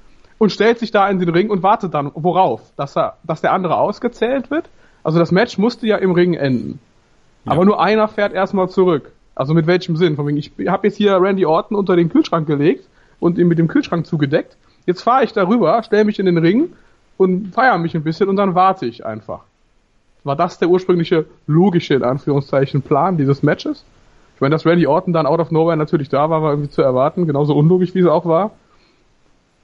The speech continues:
Speaker 1: Aber das war alles irgendwie so, also ich mag's ja, wenn die W W E trashig ist, aber das war zu gewollt.
Speaker 2: Vor allem, ich, äh, musste immer die ganze Zeit denken, dass Randy Orton und Bray Wyatt eigentlich Mario Kart gespielt haben und Randy Orton dieses Teil hatte, was ihn als, äh,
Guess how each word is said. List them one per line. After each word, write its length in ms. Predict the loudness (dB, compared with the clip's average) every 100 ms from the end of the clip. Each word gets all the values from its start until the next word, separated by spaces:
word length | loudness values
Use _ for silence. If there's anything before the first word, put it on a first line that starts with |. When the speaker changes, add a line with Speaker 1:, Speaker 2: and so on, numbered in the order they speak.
| _
Speaker 1:
Aber 200 | -6 -4
das 180 | -4 -4
war 120 | -4
alles 240 | -2 -2 0
irgendwie 420 | 0 0 2 2
so, 440 | 4 4 2 0 -4 _ _ _ _ _ _ _ _ _ _ -6
also 140 | 0
ich 80 | 2
mag's 240 | 2 2 0
ja, 80 |
wenn 100 | 0
die 80 | 2
W 140 | 2 2
W 40 |
E 100 | 0
trashig 440 | 0 0 0 -2 -4
ist, 200 | -6 -4
aber 200 | -2 -2
das 200 | -2 -6
war 100 | -8
zu 160 | -10
gewollt. 420 | -10 -8 -8 -10 -18 _ _ -20 _ -20 _ _ -20 _
Speaker 2:
Vor 140 | -2
allem, 120 | 0
ich, 240 | 0 -2 -12
äh, 280 | -16 -20 -14
musste 340 | -2 -2 2 0
immer 120 | 2
die 80 | 0
ganze 160 | 0
Zeit 100 | -2
denken, 240 | 0 -2 -4
dass 140 | -4
Randy 220 | 0 0 0
Orton 340 | -2 -2 -2
und 160 | -2 0
Bray 160 | 2
Wyatt 160 | 2 0
eigentlich 280 | -2 -8 -4
Mario 280 | 0 0 0
Kart 300 | -2 -4 -6
gespielt 400 | -10 -6 -4 0
haben 160 | 0
und 120 | -2 -2
Randy 200 | -2 0
Orton 360 | -2 -2 -6
dieses 360 | -6 -8 -8 -10
Teil 260 | -6 -4 -4
hatte, 260 | -6 -6
was 180 | -6 -4
ihn 100 | -4
als, 460 | -4 -4 -4 -6 -10
äh, 540 | -4 -2 0 0 0